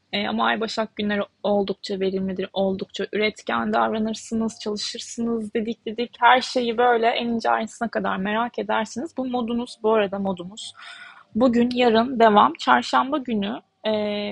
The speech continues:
on beş sıfır yediye kadar Ay Başak enerjimiz devam edecek.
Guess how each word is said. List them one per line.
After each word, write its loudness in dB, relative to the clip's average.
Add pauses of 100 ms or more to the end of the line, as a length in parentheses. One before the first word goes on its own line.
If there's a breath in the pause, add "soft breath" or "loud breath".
(440)
on 0
beş -2
sıfır -6
yediye -6
kadar -4 (100)
Ay 2
Başak -6
enerjimiz -6
devam 0
edecek. -8